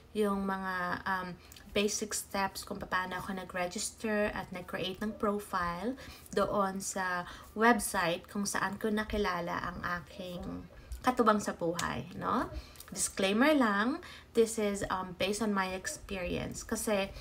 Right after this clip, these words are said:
itong website na to yung ginamit ko. And, uh, masasabi ko naman na legit siya kasi na, na, nakatagpo ako dito ng true love,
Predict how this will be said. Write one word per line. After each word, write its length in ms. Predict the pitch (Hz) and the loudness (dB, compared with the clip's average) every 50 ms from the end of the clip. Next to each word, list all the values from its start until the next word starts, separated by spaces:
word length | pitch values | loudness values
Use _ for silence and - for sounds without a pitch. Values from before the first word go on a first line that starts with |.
| - - - - - - - | -16 -16 -18 -18 -18 -6 -4
itong 640 | - 214 214 - 214 214 208 208 208 208 202 202 202 196 - - - - | -2 -2 2 4 4 6 6 6 6 4 2 0 -2 -4 -6 -12 -2 4
website 480 | - 202 202 202 - - 208 202 202 - | 4 4 4 4 2 2 2 2 0 -2
na 80 | 196 | -4
to 160 | 202 - 202 | -2 0 0
yung 160 | 202 202 202 196 | 0 0 -2 -2
ginamit 480 | - 190 180 175 170 170 175 190 185 - - - | -4 -4 -2 -2 -2 -2 -2 -4 -6 -8 -12 -18
ko. 400 | - - 180 180 170 170 175 185 180 - - - - - - | -10 -4 -2 0 2 2 0 0 -4 -8 -14 -16 -16 -12 -6
And, 320 | - 208 196 196 196 196 | -2 -2 0 0 0 0
uh, 160 | 202 196 185 | 0 0 0
masasabi 560 | 190 202 202 - 294 285 - 302 294 294 294 285 | 0 0 2 2 2 6 6 6 6 6 4 2
ko 160 | - 269 254 | 4 4 4
naman 320 | 247 240 233 233 226 214 | 4 4 2 2 2 0
na 160 | 208 202 196 | -2 -2 0
legit 400 | 196 190 180 165 - 294 - - | 0 -2 -2 2 4 2 4 4
siya 400 | - - - 185 190 214 302 - - - - - - - - | 2 0 2 2 2 2 0 -2 -6 -14 -18 -18 -16 -6 -4
kasi 400 | 208 202 202 - - 190 190 185 | -2 -2 -2 -2 -2 -2 -2 -2
na, 160 | 190 185 180 - - - - - | -4 -4 -4 -6 -12 -18 -12 -4
na, 400 | 214 202 190 185 180 175 175 - - - - - - | -2 0 0 2 0 0 -2 -4 -8 -10 -12 -4 -2
nakatagpo 480 | - - 220 214 214 208 208 - - | 0 0 4 4 4 4 4 6 4
ako 160 | - - - | 4 6 6
dito 160 | 208 202 208 208 | 2 2 0 0
ng 240 | 202 196 190 196 | -2 -2 -2 -2
true 240 | - - 226 208 196 | 0 2 2 4 4
love, 480 | 185 175 160 151 127 117 151 165 - | 6 6 6 6 6 4 0 -4 -8